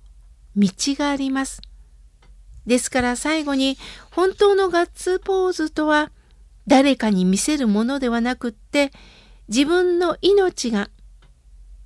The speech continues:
「今日もよう生きた、生きた」と喜びとして感じられた時に、自然にあふれてくるものではないでしょう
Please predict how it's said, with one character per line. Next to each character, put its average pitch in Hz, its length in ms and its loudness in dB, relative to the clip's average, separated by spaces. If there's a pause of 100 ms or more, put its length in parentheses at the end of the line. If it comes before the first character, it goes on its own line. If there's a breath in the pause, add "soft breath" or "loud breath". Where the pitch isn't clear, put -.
(140)
「今 180 300 2
日 165 60 -4
も 170 160 -4
よ 262 460 -2
う 269 60 -2
生 285 140 -6
き 285 220 -8
た、 320 320 -6
生 320 180 -6
き - 140 -20
た」 349 500 -4 (220)
と 311 240 -2 (320 loud breath)
喜 233 120 2 (400)
び 311 120 -2
と 320 160 -2
し - 80 -6
て 320 100 -4
感 302 300 -4
じ 302 100 -8
ら 311 120 0
れ 311 100 -2
た 294 160 -4
時 285 260 -6
に、 262 240 0 (400 loud breath)
自 214 300 0
然 254 240 2
に 254 120 -2
あ 254 100 -2
ふ 311 120 -6
れ 311 140 -2
て 269 120 -4
く 277 140 -8
る 269 120 -4
も 247 140 -2
の 277 140 -6
で 269 120 -4
は 247 120 -4
な 269 160 -4
い 285 80 -4
で 262 140 -6
し - 160 -4
ょ 277 180 -4
う 240 60 -14